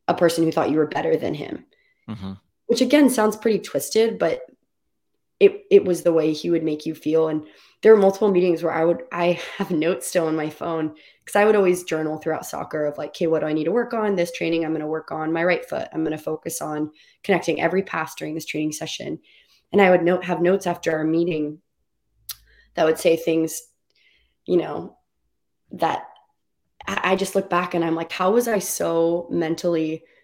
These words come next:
Speaker 1: twisted?" I believed that, like, I wasn't making any progress as a player, and it's okay. It was my fault, and I needed to do better and do internal work and
Speaker 2: Yeah.
Speaker 1: then come back to him and be better. Um,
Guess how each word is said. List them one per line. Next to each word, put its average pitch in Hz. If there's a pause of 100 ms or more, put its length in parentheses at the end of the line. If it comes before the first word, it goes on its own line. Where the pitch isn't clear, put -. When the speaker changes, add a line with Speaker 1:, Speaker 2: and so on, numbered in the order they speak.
(140)
Speaker 1:
twisted?" 180
I 175
believed 185
that, 175
like, 156 (640)
I 180
wasn't 196
making 170
any 165
progress 165
as 160
a 160
player, 151 (320)
and 190
it's 185
okay. 180
It 151
was 165
my 175
fault, 156 (580)
and 180
I 175
needed 165
to -
do 160
better 151
and 151
do 156
internal 151
work 151
and 165
Speaker 2:
Yeah. 160
Speaker 1:
then 151
come 156
back 156
to 165
him 147 (280)
and 160
be 151
better. 151 (440)
Um, 160